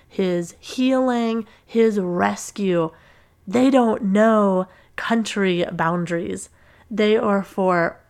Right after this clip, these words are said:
all people of all time. And so I am just grateful that I can be on this journey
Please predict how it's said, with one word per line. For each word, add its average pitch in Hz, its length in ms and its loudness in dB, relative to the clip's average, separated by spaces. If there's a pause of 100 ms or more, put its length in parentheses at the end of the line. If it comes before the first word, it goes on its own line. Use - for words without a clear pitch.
all 233 300 2
people 175 640 -2
of 185 240 -6
all 185 240 2
time. 175 400 -2 (340)
And 196 160 -2
so 190 240 0
I 196 240 0
am 277 160 0
just 196 220 -2
grateful 190 500 -2
that 170 140 -4
I 165 180 -2
can 185 240 -6
be 185 160 -2
on 185 140 -6
this 185 240 -6
journey 180 520 -4